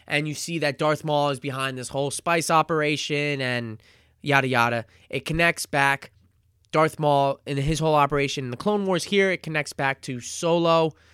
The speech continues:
and his appearance, his cameo in the Solo movie. Uh, so that's cool,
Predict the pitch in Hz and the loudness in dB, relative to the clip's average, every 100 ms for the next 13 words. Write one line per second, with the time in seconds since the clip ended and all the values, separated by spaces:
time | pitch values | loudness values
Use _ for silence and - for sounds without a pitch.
0 | _ _ - 135 139 127 123 147 143 135 | _ _ -6 -4 -4 -4 -6 -4 -2 -4
1 | 127 - 143 131 135 127 123 - - 123 | -8 -6 -4 -2 -2 -2 -4 -6 -6 -4
2 | 123 120 - 117 - 151 151 143 143 131 | -4 -8 -8 -8 -2 0 0 0 -2 -6
3 | 131 127 - _ _ _ _ _ _ _ | -6 -6 -10 _ _ _ _ _ _ _
4 | _ _ _ - 123 127 123 214 240 - | _ _ _ -10 -6 -4 -2 0 0 -2
5 | - 233 233 233 | -2 4 6 4